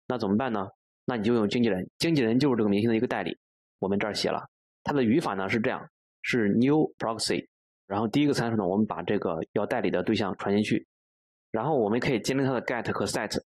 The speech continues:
也就是说我们可以监听代理对象的这个获取属性和设置属性。你如果是想去获取手机号，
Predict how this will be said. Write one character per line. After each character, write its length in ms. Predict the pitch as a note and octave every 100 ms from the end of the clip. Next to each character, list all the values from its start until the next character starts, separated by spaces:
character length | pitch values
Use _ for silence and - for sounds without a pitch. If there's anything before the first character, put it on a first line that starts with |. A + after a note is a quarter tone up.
| _ _
也 80 | -
就 80 | G#2+
是 20 |
说 100 | C3
我 60 | A#2
们 100 | G#2+
可 140 | A#2+
以 60 | A#2
监 200 | C#3 C3
听 200 | C3 C3+
代 160 | C3
理 120 | G#2+ F2
对 160 | A#2
象 220 | A2+ C3
的 80 | G#2
这 160 | F#2+ F#2+
个 140 | -
获 200 | - -
取 200 | A#2 A2
属 160 | G2+ -
性 160 | A2
和 80 | G#2+
设 120 | -
置 120 | A#2+ F#2+
属 120 | -
性。 160 | - D#2 - _ _ _ _
你 180 | G#2+
如 260 | G#2 G#2 E3
果 160 | D3 G#2+
是 400 | - A2+ - -
想 300 | - G#2 F2
去 180 | - C3
获 240 | - B2
取 200 | A#2+ B2
手 220 | B2+ F#2
机 140 | E2+ -
号， 360 | - B2 -